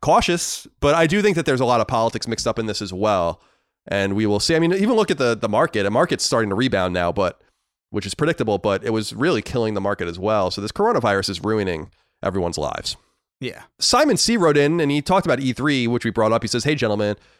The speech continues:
Speaker 1: with more people pulling out of G D C, could you see a situation where this year's E three could be canceled or most companies pulling out? How would Microsoft plan, plans versus Sony's on next-gen announcements be affected? Cheers and stay frosty."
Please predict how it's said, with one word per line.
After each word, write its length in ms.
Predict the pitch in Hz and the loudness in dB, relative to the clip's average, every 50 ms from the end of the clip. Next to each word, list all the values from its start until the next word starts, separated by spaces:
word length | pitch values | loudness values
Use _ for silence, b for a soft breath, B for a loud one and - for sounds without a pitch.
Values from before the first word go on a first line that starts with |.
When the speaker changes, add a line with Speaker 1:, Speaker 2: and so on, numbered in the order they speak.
| b b b - | b b b 0
Speaker 1:
with 220 | 127 135 127 135 | 2 2 2 2
more 440 | 139 143 160 208 262 277 277 277 262 | 2 4 6 6 6 6 6 4 4
people 280 | - - 233 214 220 190 | 2 2 2 2 0 2
pulling 260 | - 202 208 196 202 | 2 2 2 4 4
out 100 | 202 180 | 2 2
of 60 | 165 | 0
G 140 | 131 170 180 | -2 -4 -2
D 80 | 180 | -2
C, 260 | 165 - - 202 196 - | -2 0 0 0 0 0
could 160 | - 165 135 | 0 0 0
you 80 | 170 | 0
see 160 | 170 - 214 175 | 0 0 0 0
a 40 | 143 | 0
situation 680 | - 160 - 127 131 160 208 - - 123 101 92 87 b b b b | 0 -2 0 2 2 2 2 2 0 -2 -2 -4 -6 b b b b
where 100 | - 123 | -2 0
this 160 | 127 123 120 - | 0 0 0 0
year's 220 | 127 123 123 107 | 0 0 0 -2
E 160 | 139 139 127 | -2 -4 -4
three 340 | 98 104 113 120 117 113 117 - - - | -4 -2 -2 -2 0 -2 -2 -4 -4 -2
could 180 | - 175 160 | -2 -2 0
be 100 | 135 147 | 0 -2
canceled 480 | 127 - 127 113 113 113 - 170 170 180 - | -2 0 0 0 0 0 0 -2 -2 -2 -2
or 140 | - 131 131 | -2 0 0
most 180 | 127 131 127 - | 2 0 0 0
companies 320 | - 127 120 127 120 113 | -2 -2 -2 -2 -4 -4
pulling 320 | - - 113 104 104 107 | -2 -2 -2 -2 0 0
out? 320 | 147 175 156 101 90 - b b b b b b - | 0 2 2 2 0 -2 b b b b b b -2
How 120 | 151 147 | 2 2
would 80 | 190 196 | 4 4
Microsoft 440 | 208 202 185 196 - 202 170 - - | 4 2 2 2 2 2 0 0 0
plan, 420 | - 156 143 143 147 147 143 127 139 - - | 0 0 2 4 4 2 0 -2 -6 -10 -6
plans 300 | - 143 139 139 139 131 | -2 0 2 2 2 0
versus 220 | 123 131 110 120 - | -2 -2 -2 -2 -2
Sony's 440 | - - 147 151 147 139 127 123 | 0 2 2 2 2 2 0 0
on 180 | 117 120 123 123 | 0 -2 -2 0
next-gen 320 | 120 117 - - 139 120 | -2 -2 -2 -2 -2 -2
announcements 400 | 117 110 120 156 175 - 120 104 | 0 0 0 0 0 -2 -4 -6
be 80 | - 110 | -4 -4
affected? 420 | 104 - - 170 - - 101 90 b b b b b b b b | -4 -2 -2 -2 -2 -2 -6 -6 b b b b b b b b
Cheers 320 | - - 160 165 170 160 | -4 0 2 2 2 2
and 100 | 151 139 | 0 -2
stay 200 | - - 143 123 | -2 0 0 0
frosty." 500 | 117 - 127 - 127 - - 107 90 85 | 0 2 2 2 2 0 -2 -4 -6 -6